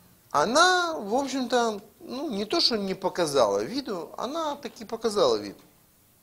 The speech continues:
Что она, что сделала? Обиделась. Но потом она, ну, христианка, взяла себя в руки. Мгм. Взяла себя в руки и сделала вид, что ничего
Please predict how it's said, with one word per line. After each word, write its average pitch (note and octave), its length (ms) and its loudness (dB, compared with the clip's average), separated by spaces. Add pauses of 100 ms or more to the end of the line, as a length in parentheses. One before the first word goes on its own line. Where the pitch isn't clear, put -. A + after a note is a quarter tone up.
(640)
Что C3+ 200 -4
она, G3+ 300 0
что C#4+ 160 -6
сделала? D#4 420 -2 (960)
Обиделась. - 640 -4 (2000)
Но B3 180 6
потом C#4+ 360 6
она, F3+ 460 6
ну, C3 260 -2
христианка, E3+ 760 0
взяла G3+ 340 4
себя B2+ 280 -4
в A2 120 -4
руки. D#3+ 420 -6 (2250)
Мгм. C#4 220 -2 (840)
Взяла A#2+ 240 4
себя F#2 240 -12
в F2+ 60 -12
руки F#2 320 -12 (640)
и C#3 60 -10
сделала A#3 400 4
вид, D#4 180 0
что - 160 -4
ничего G#3 560 -4